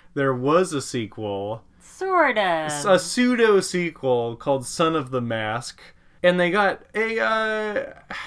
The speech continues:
Speaker 1: <sighs> that's a diplomatic way of putting this, a little bit of a downgrade in their leading man. Um, although I do like Jamie Kennedy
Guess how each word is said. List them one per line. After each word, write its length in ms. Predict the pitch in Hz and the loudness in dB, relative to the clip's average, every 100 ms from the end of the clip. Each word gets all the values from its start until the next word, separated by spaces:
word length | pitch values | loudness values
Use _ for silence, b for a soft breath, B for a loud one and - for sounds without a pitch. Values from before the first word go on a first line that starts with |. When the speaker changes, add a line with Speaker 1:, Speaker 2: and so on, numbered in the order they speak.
| B B - | B B -12
Speaker 1:
<sighs> 260 | 254 247 | -6 -2
that's 240 | 247 254 214 | 0 0 0
a 60 | |
diplomatic 760 | 151 156 - 139 123 123 113 107 | -2 -4 -2 -2 -2 -2 -4 -4
way 220 | 123 117 | -4 -2
of 160 | 113 - | -6 -8
putting 340 | 127 113 107 | -8 -8 -10
this, 380 | 107 - - - b b b - | -10 -12 -14 -18 b b b -4
a 120 | 214 | -4
little 320 | 226 269 294 | 0 -2 -2
bit 200 | 254 277 | 0 0
of 100 | 269 | 0
a 40 | |
downgrade 840 | 226 208 180 170 160 143 139 139 139 | -2 2 4 2 0 2 2 2 0
in 80 | 139 | -2
their 180 | 131 | -2
leading 400 | 131 127 123 120 | -2 -2 -2 -4
man. 560 | 113 110 104 110 131 170 _ - | -6 -6 -6 -8 -10 -14 _ -12
Um, 460 | 147 131 120 117 123 | -6 -2 -2 -2 -2
although 280 | 151 151 156 | -2 2 2
I 100 | 151 | 2
do 260 | 135 156 185 | 0 -2 0
like 580 | 175 147 147 - - _ | 4 4 2 -6 -20 _
Jamie 340 | - 143 123 117 | -2 -2 0 -4
Kennedy 640 | 127 113 107 104 104 127 | -6 -6 -6 -6 -8 -10